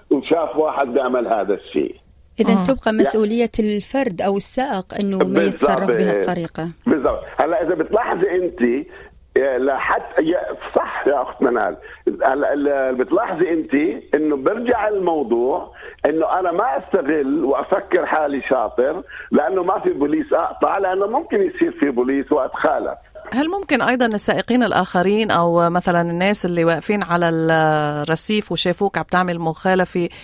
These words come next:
Speaker 3: ممكن
Speaker 1: لا، لا،
Speaker 3: يتشكوا
Speaker 1: لا.
Speaker 3: عليك؟
Speaker 1: لا، لا، ما إلهم علاقة.
Speaker 3: آه.
Speaker 1: لا، لا، أبدًا، أبدًا. ما إلهم علاقة.
Speaker 3: كتير عجبني موضوع يمكن نحن بنعمله كتير يعني بجاليتنا العربية، واللي هي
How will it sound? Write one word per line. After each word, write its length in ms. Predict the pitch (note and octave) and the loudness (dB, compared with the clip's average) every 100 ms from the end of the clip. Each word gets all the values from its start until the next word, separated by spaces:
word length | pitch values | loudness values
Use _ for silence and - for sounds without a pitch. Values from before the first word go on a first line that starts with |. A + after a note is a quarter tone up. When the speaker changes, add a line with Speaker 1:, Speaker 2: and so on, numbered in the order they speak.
| - - - | -18 -16 0
Speaker 3:
ممكن 260 | A3 A#3 G#3+ | 2 4 2
Speaker 1:
لا، 60 | |
لا، 40 | F#3+ | 2
Speaker 3:
يتشكوا 320 | - G#3+ F#3+ | 2 0 2
Speaker 1:
لا. 60 | G3 | 0
Speaker 3:
عليك؟ 400 | F#3+ F#3 B3+ - | 2 2 0 0
Speaker 1:
لا، 360 | - B3+ D#3 D3+ | 0 2 0 0
لا، 260 | D3+ C#3 | 0 0
ما 220 | C3+ C#3 | 0 0
إلهم 200 | B2 G#2 | 0 0
علاقة. 380 | F#2 G2 E2+ - | 0 0 -2 0
Speaker 3:
آه. 120 | F3 E3+ | 2 2
Speaker 1:
لا، 200 | C3+ A2+ | 2 0
لا، 280 | F#2 - | 0 0
أبدًا، 520 | B2 C3+ A#2+ A#2+ A#2 G#2+ - | 0 -2 0 -2 -2 -2 -2
أبدًا. 460 | A#2+ A2 F#2+ E2+ - - _ _ - - - - | 0 -2 0 -4 -4 -18 _ _ -20 -20 -20 -2
ما 200 | B2+ C3+ | 0 0
إلهم 200 | C3 A#2 | 0 0
علاقة. 680 | G#2+ A2 G2 - D#2+ - - - _ - - - | 0 0 -2 0 -2 -2 -10 -20 _ -20 -20 -6
Speaker 3:
كتير 120 | D#4+ | 0
عجبني 540 | F#4 C4 C#4 B3 A3 G#3 | 2 2 2 2 0 0
موضوع 640 | G3+ G3 G#3+ B3 G#3 F#3+ | 0 2 2 4 4 4
يمكن 280 | F3+ F#3+ G#3 | 2 -2 -4
نحن 220 | A3 A3 | -2 0
بنعمله 340 | F#3+ G#3+ G#3 F#3+ | 0 0 0 -2
كتير 380 | - A#3+ B3 | 0 4 6
يعني 420 | F#3+ E3 E3 E3+ E3 | 6 2 2 -2 0
بجاليتنا 640 | E3+ E3+ F3+ F#3 G3+ F#3 | 0 2 2 2 0 0
العربية، 600 | E3+ D#3+ E3 D#3+ G3+ G#3 | 2 2 2 2 0 2
واللي 220 | F3+ E3+ | 0 0
هي 440 | F3 G3+ G3+ F3+ | 0 0 2 2